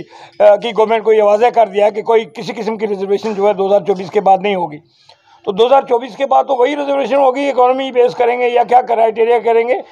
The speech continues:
लेकिन आरएसएस ने clear कर दिया है दो तीन point पे। एक आरएसएस का, आरएसएस का जो मुद्दा है, जो बीजेपी को उन्होंने कहा कि ये हिंदू, हिंदू, हिंदुस्तान को, इंडिया को हिंदू, हिंदू राष्ट्र declare करना है दो हज़ार चौबीस में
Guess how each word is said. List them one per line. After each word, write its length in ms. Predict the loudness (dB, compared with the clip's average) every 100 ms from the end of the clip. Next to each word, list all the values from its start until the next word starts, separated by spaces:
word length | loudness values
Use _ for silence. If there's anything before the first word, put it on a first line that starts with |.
| -20 -12
लेकिन 460 | 0 2 2 0 0
आरएसएस 680 | 0 2 4 2 -2 -8 -12
ने 180 | -8 -8
clear 320 | -6 -4 -2
कर 200 | 0 0
दिया 260 | 0 2 4
है 120 | 4
दो 180 | 2 0
तीन 220 | -2 -2
point 300 | 0 0 -4
पे। 160 | -12 -14 _ 0 2
एक 140 | 2 0
आरएसएस 580 | 0 2 2 -2 -6
का, 120 | 2 2 2 -2 -12 -8 0 2
आरएसएस 500 | 2 2 0 -4 -6 -4 -2 -2 2
का 140 | 2
जो 160 | 2 -4
मुद्दा 500 | -6 -10 -6 2 4
है, 180 | 4 0
जो 280 | -2 -6 -8 _ -20 -10
बीजेपी 360 | -6 -6 -6 -4
को 160 | -2
उन्होंने 240 | -2 -2 -6
कहा 240 | 0 0
कि 100 | 0
ये 180 | -4 -6 -8 _ _ _ _
हिंदू, 200 | -12 -8
हिंदू, 280 | -6 -6 -6
हिंदुस्तान 440 | -8 -6 4 4 4
को, 440 | 2 4 4 0
इंडिया 220 | -2 -6
को 240 | -2 -2 -4
हिंदू, 320 | -10 -14 -14
हिंदू 180 | -12 -4
राष्ट्र 300 | 0 0 -2
declare 300 | -12 -2 -2
करना 260 | -4 -6 -6
है 140 | -6 -10 -12
दो 100 | -4
हज़ार 140 | -2
चौबीस 400 | 0 0 -2 -10
में 240 | -4 -4